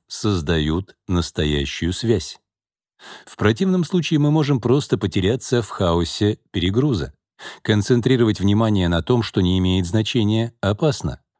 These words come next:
В случае со шкафом, даже если я ношу двадцать процентов одних и тех же рубашек, ботинок, носков и брюк восемьдесят процентов времени, я все равно должен принимать это решение каждый день. И день за днем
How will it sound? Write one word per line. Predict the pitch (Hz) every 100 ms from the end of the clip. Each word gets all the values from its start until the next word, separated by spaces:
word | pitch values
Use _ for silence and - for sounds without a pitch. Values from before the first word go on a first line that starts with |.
| _
В | -
случае | - 110 98 98 87
со | 82
шкафом, | 80 - 135 - 80
даже | 82 82
если | 82 - 82
я | 82
ношу | 82 -
двадцать | 80 85 101 - 73
процентов | 90 87 101 90 78 85
одних | 80 92 85
и | 80
тех | 92 76
же | 78
рубашек, | 76 73 123 - 71
ботинок, | 78 80 104 98 -
носков | 82 73 - 92 - 87
и | 78
брюк | 80 143 - - - -
восемьдесят | 78 82 - 82 82 101
процентов | 95 - 78 73 - -
времени, | 151 120 80 69 - - -
я | 95 143
все | - 160
равно | 165 170 156
должен | 117 110 98 90
принимать | 101 104 107 95 -
это | 92 92
решение | 80 - 87 87 107 107
каждый | 87 73 78
день. | 101 135 90 - _ _ - - -
И | 95 95
день | 113 101
за | 82 87
днем | 82 143 156